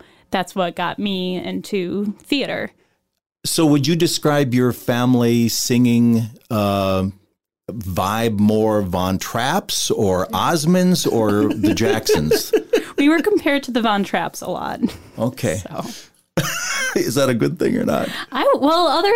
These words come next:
Speaker 1: than, you know, being chased by Nazis, I think it's a good thing.
Speaker 2: Yeah,
Speaker 1: We
Speaker 2: okay,
Speaker 1: never
Speaker 2: yeah,
Speaker 1: had that
Speaker 2: yeah.
Speaker 1: experience,
Speaker 2: Well, that's
Speaker 1: thankfully.
Speaker 2: good. That's good.
Speaker 1: So,
Speaker 2: Yeah,
Speaker 1: <laughs> dodged a
Speaker 2: phew.
Speaker 1: bullet there.
Speaker 2: <laughs> Phew.
Speaker 1: Uh.
Speaker 2: Um, so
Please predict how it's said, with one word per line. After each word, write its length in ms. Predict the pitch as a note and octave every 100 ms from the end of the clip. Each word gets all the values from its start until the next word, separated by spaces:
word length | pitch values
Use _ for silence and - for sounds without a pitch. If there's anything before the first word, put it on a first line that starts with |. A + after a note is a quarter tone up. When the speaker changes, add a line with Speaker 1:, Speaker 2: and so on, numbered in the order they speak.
| A4
Speaker 1:
than, 160 | D#4+
you 100 | D#4
know, 180 | D4 C#4+
being 280 | B3 C#4 C4+
chased 300 | C#4 C#4+ -
by 120 | C4+
Nazis, 460 | A#3+ A3 D#4 A#4 A4+
I 120 | G4+
think 180 | D#4+ G#4
it's 100 | C5+
a 60 | C4
good 220 | G3+ -
thing. 140 | G#3
Speaker 2:
Yeah, 120 | D4 -
Speaker 1:
We 60 | -
Speaker 2:
okay, 120 | E4+
Speaker 1:
never 180 | - C5
Speaker 2:
yeah, 140 | A#4 A#4
Speaker 1:
had 100 | C4
that 200 | D#4 D4+
Speaker 2:
yeah. 60 | C4
Speaker 1:
experience, 800 | - - G3 F#3+ F3+ F3+ - -
Speaker 2:
Well, 140 | C#3
that's 220 | A3 C4+ G3
Speaker 1:
thankfully. 320 | F3 G#2 -
Speaker 2:
good. 80 | - -
That's 240 | D#3 F3 -
good. 260 | C3+ F3+
Speaker 1:
So, 600 | F#3 - G3+ F#3 G3 - - - C#4 E4
Speaker 2:
Yeah, 320 | - G3 A2+ -
Speaker 1:
<laughs> 80 | -
dodged 200 | C#4 E4
a 20 | -
Speaker 2:
phew. 20 | F3+
Speaker 1:
bullet 320 | C#4 - -
there. 340 | F3+ F#3 C4+
Speaker 2:
<laughs> 280 | - F4 -
Phew. 580 | D4+ - A#3 - - -
Speaker 1:
Uh. 300 | A3 F3+ E3 E3+ - - - - -
Speaker 2:
Um, 580 | C#3 C#3 C3+ C3 A#2+ A#2+ -
so 520 | - G3+ - -